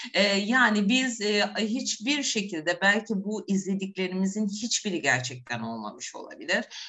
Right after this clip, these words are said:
Belki bazı kısımlarında kurgusunda gerçekleri kullanmış olabilir. Belki de büyük oranda gerçeklerden oluşuyor olabilir. Hiç bilmiyoruz. Çünkü Fred'in,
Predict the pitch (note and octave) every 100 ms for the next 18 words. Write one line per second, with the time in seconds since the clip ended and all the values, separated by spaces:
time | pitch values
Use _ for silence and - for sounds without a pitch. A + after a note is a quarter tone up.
0 | - F#3 G#3 A3 A3+ A3+ A3 F#3+ G#3+ A3+
1 | A#3 A#3 - - A3 G#3+ G#3 G#3 G#3 G#3+
2 | F#3+ F#3+ G3+ G3+ F#3 F#3 F#3 G3 F#3 F#3
3 | F#3+ E3+ D#3 B2+ A2+ A2+ - B2 - -
4 | F3+ B3 C4 - - - A3 A3+ G#3 G#3+
5 | G#3+ A#3+ - F3+ D3+ F3+ F#3 E3+ E3+ E3
6 | D3+ C#3 C3 B2+ A#2+ B2 B2+ - - F#3+
7 | A#3 A#3 B3 - F3+ D#3+ G#3 A#3 A3 A#3+
8 | - G#3+ A3+ G3 G#3 C#4 B3 G#3 -